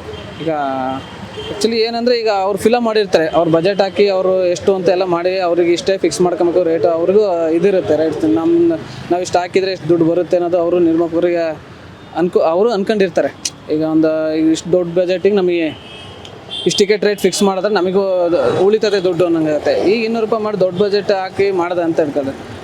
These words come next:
ಅವನು ದೊಡ್ಡ ಬಜೆಟ್ ಹಾಕಿ ಎಲ್ಲ ಇನ್ನೂರು ರೂಪಾಯಿಗೆ ಹೋಗ್-,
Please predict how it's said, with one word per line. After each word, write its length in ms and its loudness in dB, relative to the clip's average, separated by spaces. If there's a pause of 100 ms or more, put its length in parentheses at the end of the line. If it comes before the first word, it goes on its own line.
ಅವನು 220 0 (580)
ದೊಡ್ಡ 200 2
ಬಜೆಟ್ 220 2
ಹಾಕಿ 200 -2
ಎಲ್ಲ 160 2
ಇನ್ನೂರು 320 0
ರೂಪಾಯಿಗೆ 200 2
ಹೋಗ್-, 340 -4